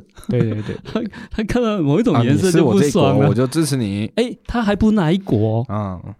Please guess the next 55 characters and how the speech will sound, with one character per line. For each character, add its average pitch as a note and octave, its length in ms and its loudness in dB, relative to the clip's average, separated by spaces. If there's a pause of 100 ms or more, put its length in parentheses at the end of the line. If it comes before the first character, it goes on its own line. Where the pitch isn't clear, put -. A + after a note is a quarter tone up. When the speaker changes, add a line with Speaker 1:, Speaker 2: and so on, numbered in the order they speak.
Speaker 2:
对 F#3 100 2
不 F#3+ 60 2
对？ F3 140 2
刚 G#3 180 2
才 G#3 40 4
是 G#3 100 2
党 B2 220 -4
派， E3 120 0
他 A3+ 80 4
连， G#3 360 0 (280)
他 A#3+ 140 -2
连 G#3 200 0
看 B3 160 0
到 B3 120 0
颜 D#3 240 2
色 G#3+ 280 0
他 F3+ 120 2
就 F3 120 2
会 F#3 80 4
讨 D3 260 -2
厌， D#3 180 4
Speaker 1:
<laughs> A#2 1040 0
Speaker 2:
或 G3 120 -2
者 F#3+ 80 2
看 D#3+ 140 -4
到 A3+ 160 -2
颜 D#3 260 0
色 G3 280 -2
他 F3 60 0
就 D#3 200 0
会 D#3 140 -4 (180)
喜 - 260 -4
欢。 A#2 240 -6 (120)
Speaker 1:
嗯。 G2 500 -10
Speaker 2:
这 C#3 160 0
个 B2 60 -2
就 B2 140 -2
是 A2+ 280 -10 (320)
太， G#2+ 500 -6 (260)
太 D3+ 120 -2
超 C#3+ 200 0
过 C#3+ 200 0
了 G2 160 -14
啦， - 180 -20 (260)
就 B2+ 140 -4
是 B2+ 80 0
说 C3 100 2
这 D3+ 140 0
个 C#3+ 80 2
对 C#3+ 180 -2
立 C#3 120 -2
就 C3 100 -2
太 - 180 -6
严 G#2 280 -8
重。 G#2 180 -8